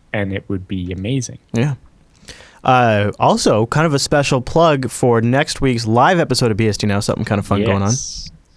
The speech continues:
Speaker 1: Uh, Brian Cantrill is coming back to do another rant.
Speaker 2: Hmm.
Speaker 1: Uh, it was our most popular episode ever. If you haven't seen it,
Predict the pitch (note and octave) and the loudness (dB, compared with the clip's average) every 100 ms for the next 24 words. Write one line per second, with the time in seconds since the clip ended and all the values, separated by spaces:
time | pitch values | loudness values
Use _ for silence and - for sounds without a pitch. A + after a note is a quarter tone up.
0 | _ _ A2+ A2 A2 A#2 - _ _ _ | _ _ 2 4 2 0 -10 _ _ _
1 | - B2 B2 D3 D3 D3 B2 - C#3 G2+ | -6 0 2 2 0 0 0 2 2 2
2 | F#2+ - A2+ G#2+ G#2 G#2 - G#2+ G#2 G#2 | -2 -2 0 2 2 0 -4 0 2 4
3 | G#2+ G#2 G2+ G2 F#2 A#2 - _ - - | 4 2 2 0 -2 -8 -14 _ -20 -6
4 | A#2+ G#2 G2 G2+ - _ _ - A#2 C#3+ | 2 4 4 2 -4 _ _ -2 2 4
5 | C#3+ C#3 D#3+ D#3 D3 C#3 - B2+ D3+ C3 | 2 4 2 2 2 2 2 0 2 2
6 | C3+ C3+ B2 B2 B2 - C#3 C3+ C3 | 2 0 0 0 -2 -2 2 2 0